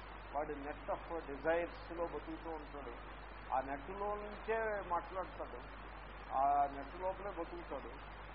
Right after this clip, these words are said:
ఆ నె-, ఆ కామనల చేతనే ప్రేరితుడై, వాడు ధర్మం చేసినా కామనల చేత ప్రేరితుడై చేస్తాడు, అధర్మం చేసినా కామనల చేత ప్రేరితుడై చేస్తాడు. చాలా కష్మలమైన వాతావరణం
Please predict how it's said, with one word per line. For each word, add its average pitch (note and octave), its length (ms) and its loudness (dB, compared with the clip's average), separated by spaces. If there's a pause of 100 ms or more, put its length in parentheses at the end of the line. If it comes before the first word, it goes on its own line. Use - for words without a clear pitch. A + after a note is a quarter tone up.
(160)
ఆ - 20 -4
నె-, C#3 240 -4
ఆ D3 160 4
కామనల E3+ 500 0 (140)
చేతనే E3 300 -6 (160)
ప్రేరితుడై, C#3+ 520 -4 (440)
వాడు C3 120 -2
ధర్మం E3+ 340 -6
చేసినా G3 400 -4
కామనల F3 460 0
చేత D#3+ 260 -6 (160)
ప్రేరితుడై D3 440 -6
చేస్తాడు, - 800 -8 (280)
అధర్మం F3 340 -2
చేసినా D#3 420 -6
కామనల C#3 640 -6
చేత B2+ 80 -8
ప్రేరితుడై B2+ 640 -10
చేస్తాడు. - 300 -10 (1800)
చాలా C#3+ 520 4 (460)
కష్మలమైన E3 680 -6
వాతావరణం C3+ 880 -6